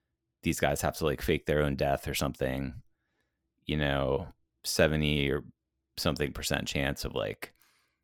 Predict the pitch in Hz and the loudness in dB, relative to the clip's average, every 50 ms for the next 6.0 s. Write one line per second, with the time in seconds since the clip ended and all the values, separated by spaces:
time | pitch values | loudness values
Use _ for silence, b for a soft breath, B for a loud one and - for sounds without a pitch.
0 | _ _ - - 95 87 82 - 82 73 71 69 80 76 76 71 71 71 69 - | _ _ 0 2 4 4 4 2 0 0 0 -2 -2 -2 0 0 0 0 -2 -2
1 | - - 69 71 - - 71 65 69 67 - - - - - - 58 58 - - | 0 0 0 0 2 0 0 0 0 -2 -4 -6 -8 -6 -4 -4 -4 -2 -4 -4
2 | - 78 76 71 69 67 65 - - 62 60 58 - - - 69 69 - 65 60 | -4 -2 0 0 0 0 0 0 0 0 0 0 -2 -4 -6 -6 -4 -4 -4 -4
3 | - 60 60 - 50 - - 62 - 65 65 - 87 - b b b b b b | -4 -4 -6 -6 -6 -8 -8 -6 -6 -4 -4 -4 -6 -8 b b b b b b
4 | b _ - 80 - - 80 71 69 - - - 69 64 71 71 71 69 71 71 | b _ -8 -8 -4 -2 -2 0 0 -2 -4 -4 -4 -2 -2 0 0 0 0 0
5 | - 73 76 73 69 71 71 - 73 69 - 71 73 71 69 69 64 - 67 71 | -2 -2 -2 -2 -2 -4 -4 -4 -6 -4 -2 0 0 2 2 0 0 -2 -2 -6